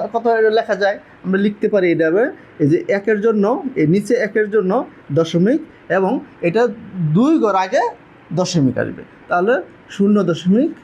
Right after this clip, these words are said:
চার। এটুকু বুঝতে পারছি। এই চার বাই একশো, চার বাই একশো কীভাবে শূন্য দশমিক চার লেখা যায়? এটা লেখা যায় এইভাবে,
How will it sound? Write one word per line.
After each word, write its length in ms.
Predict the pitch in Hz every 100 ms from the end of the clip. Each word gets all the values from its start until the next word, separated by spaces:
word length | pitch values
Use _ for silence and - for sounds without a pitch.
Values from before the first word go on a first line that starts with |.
| -
চার। 160 | 156 120 - - 226
এটুকু 220 | 269 254 254
বুঝতে 180 | 262 240
পারছি। 240 | 240 240 269 - - - - - 160
এই 60 | 160
চার 160 | 240 254 254
বাই 120 | 254 196
একশো, 280 | 190 - 214 240 - - - - - - - - - - - - - - - - -
চার 160 | 202 240
বাই 120 | 247 240
একশো 160 | 220 202
কীভাবে 200 | 196 196 202
শূন্য 120 | 208 214
দশমিক 260 | 208 196 190
চার 100 | 196 190 - - 190
লেখা 180 | 185 160
যায়? 140 | 165 - - - -
এটা 120 | 214 247
লেখা 180 | 294 269
যায় 120 | 214 208
এইভাবে, 340 | 165 147 123